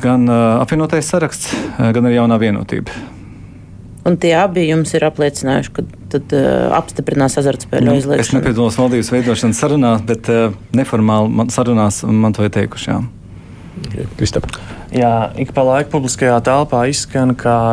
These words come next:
Speaker 4: Rīgas mēram vajadzētu tā kā iestāties kādā partijā, vai jūs paš-, pats plānojat iestāties kādā partijā?
Speaker 1: Šobrīd neplānoju. Labprāt paliktu, ā, bez partijas tā iemesla dēļ, ka, manuprāt, tas vislabāk,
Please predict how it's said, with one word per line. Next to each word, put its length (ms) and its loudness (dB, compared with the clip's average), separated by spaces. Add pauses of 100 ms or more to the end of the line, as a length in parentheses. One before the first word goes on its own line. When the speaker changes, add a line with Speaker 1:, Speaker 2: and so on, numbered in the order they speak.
Speaker 4:
Rīgas 300 0
mēram 320 2
vajadzētu 420 0
tā 80 -4
kā 140 -2 (560)
iestāties 400 0
kādā 240 0
partijā, 580 0
vai 140 0
jūs 320 0
paš-, 220 -2 (160)
pats 200 -2
plānojat 540 2
iestāties 400 -4
kādā 240 0
partijā? 400 -8 (560)
Speaker 1:
Šobrīd 400 2
neplānoju. 640 4 (800)
Labprāt 420 0
paliktu, 460 2
ā, 220 0 (160)
bez 280 -2
partijas 380 0 (140)
tā 240 4
iemesla 320 2
dēļ, 280 2
ka, 120 2
manuprāt, 340 2
tas 180 0
vislabāk, 640 0